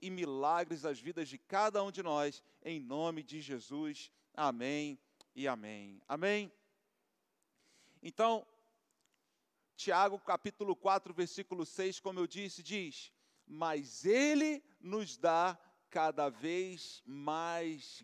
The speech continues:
graça." Deus é um Deus ilimitado. Não haverá falta em Deus.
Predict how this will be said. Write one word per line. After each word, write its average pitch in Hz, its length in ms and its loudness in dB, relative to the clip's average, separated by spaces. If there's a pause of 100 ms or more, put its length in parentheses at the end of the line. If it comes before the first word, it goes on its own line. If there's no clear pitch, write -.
graça." 120 800 -6 (1000)
Deus 233 680 2 (280)
é 180 100 2
um 185 140 0
Deus 180 280 4
ilimitado. 147 840 -2 (360)
Não 160 180 0
haverá 185 340 4
falta 170 380 4
em 156 80 -4
Deus. 123 480 -6